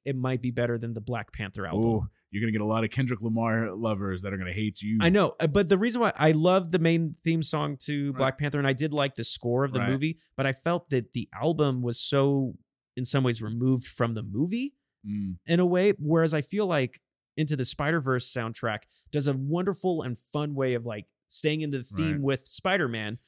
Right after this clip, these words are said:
Speaker 1: but
Speaker 2: Right.
Speaker 1: ex-, also just, like, exploring these other avenues.
Speaker 2: I will challenge you that when we get into our main topic.
Speaker 1: Okay.
Speaker 2: But I, it, it really, the, all the music in it is so just upbeat. There's a few slow songs, but even the, those have a lot of intensity to them,
Speaker 1: Mm-hmm.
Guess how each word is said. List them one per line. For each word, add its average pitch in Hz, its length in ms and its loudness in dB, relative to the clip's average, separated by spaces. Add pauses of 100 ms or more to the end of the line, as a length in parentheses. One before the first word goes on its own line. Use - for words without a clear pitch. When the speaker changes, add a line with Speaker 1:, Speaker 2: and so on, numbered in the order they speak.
(260)
Speaker 1:
but 165 160 4
Speaker 2:
Right. 160 40 0
Speaker 1:
ex-, - 200 -2
also 147 320 -2
just, 131 220 -4
like, 117 200 -4
exploring 135 640 -2
these 120 380 -4
other 120 240 0
avenues. 107 440 -6
Speaker 2:
I 104 100 -4
will 104 100 -2
challenge 120 400 2
you 95 100 -4
that 92 240 -4
when 95 120 -10
we 95 80 -10
get 95 80 -10
into 95 180 -10
our 90 80 -6
main 90 220 -6
topic. 85 380 -6
Speaker 1:
Okay. 123 320 -6
Speaker 2:
But 156 320 2 (240)
I, 139 120 4
it, 139 440 4
it 127 120 2
really, 139 240 6
the, 120 320 0
all 151 180 8
the 147 80 6
music 123 400 4
in 120 100 6
it 117 160 4
is 104 160 -2
so 123 400 4
just 107 300 -2
upbeat. 104 540 0
There's 101 160 -8
a 98 40 -10
few 139 220 -4
slow 120 320 0
songs, 139 300 0
but 120 100 -6
even 120 320 4
the, 123 340 4
those 123 360 4
have 104 140 -2
a 107 40 -2
lot 110 140 2
of 95 80 -2
intensity 113 540 -6
to 113 200 -4
them, 110 260 -2
Speaker 1:
Mm-hmm. 143 280 -10